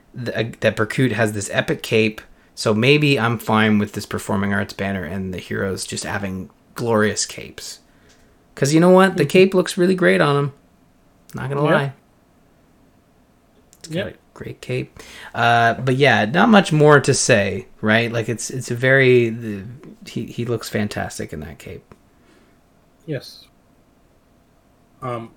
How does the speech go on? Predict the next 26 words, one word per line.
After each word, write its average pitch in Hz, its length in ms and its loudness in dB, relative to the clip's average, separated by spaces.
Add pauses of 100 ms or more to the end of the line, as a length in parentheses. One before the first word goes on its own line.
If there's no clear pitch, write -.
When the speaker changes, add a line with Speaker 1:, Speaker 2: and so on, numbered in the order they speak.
Speaker 2:
and 196 220 -6 (240)
I 220 80 0
will 226 160 2
definitely 170 440 2
agree 165 280 0
that 135 180 0
I 127 120 0
do 135 240 -2
think 131 380 -4
that 131 280 0
the, 131 220 -4
um, 113 340 -6 (120)
women 147 360 4
on 135 140 -2
this 127 160 -8
banner 127 280 -6
definitely 156 360 -6
look 143 260 0 (140)
a 143 60 -6
lot 139 280 -2
nicer 139 380 -4
with 113 160 -16
their, 113 280 -10 (680)
uh, 117 200 -6 (220)
fancy 123 340 -4
gowns 117 840 -8